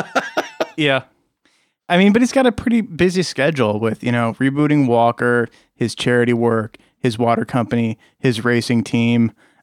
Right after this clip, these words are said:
Speaker 2: coming down here and beating my ass all the time.
Speaker 1: <laughs> Shit, he's got a lot of ventures.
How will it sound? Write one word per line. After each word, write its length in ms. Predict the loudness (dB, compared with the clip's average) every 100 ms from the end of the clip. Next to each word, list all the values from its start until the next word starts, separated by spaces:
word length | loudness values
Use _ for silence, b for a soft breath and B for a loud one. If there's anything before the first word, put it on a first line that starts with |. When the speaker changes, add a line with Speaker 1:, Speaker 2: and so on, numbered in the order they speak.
| _
Speaker 2:
coming 280 | -2 0 0
down 260 | -2 -2
here 120 | 0
and 120 | -2 -2
beating 260 | -2 -2
my 120 | -2
ass 300 | -2 -2 -2 0
all 60 |
the 80 | -2
time. 460 | -4 -4 -2 -2 -2 -4 -6
Speaker 1:
<laughs> 160 | -6 -6
Shit, 300 | -4 -2 0
he's 160 | -2 -2
got 100 | -2
a 60 |
lot 160 | 0 -2
of 80 | -2
ventures. 580 | -2 -2 -4 -6 -6